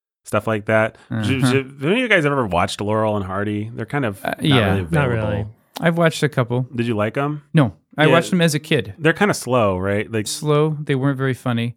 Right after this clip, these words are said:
Speaker 1: Th-
Speaker 2: As, as a kid, I could still like Marx Brothers, but not them.
Speaker 1: Marx Brothers are fast and zany.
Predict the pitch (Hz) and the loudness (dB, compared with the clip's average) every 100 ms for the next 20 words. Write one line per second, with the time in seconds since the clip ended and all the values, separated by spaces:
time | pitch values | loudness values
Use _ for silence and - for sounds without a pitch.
0 | _ 143 - 151 151 165 165 269 170 151 | _ -10 0 0 2 -2 0 2 4 2
1 | 147 - 160 131 117 120 117 - 101 92 | 0 0 0 2 0 0 0 -2 -8 -8
2 | 92 - - 117 113 110 98 95 - 185 | -12 -12 -6 -4 -4 -4 -6 -4 0 2
3 | 175 117 95 87 - 113 110 117 104 98 | 2 2 0 -2 2 2 2 -2 -2 0
4 | 104 104 104 101 101 95 | 0 0 2 2 0 -2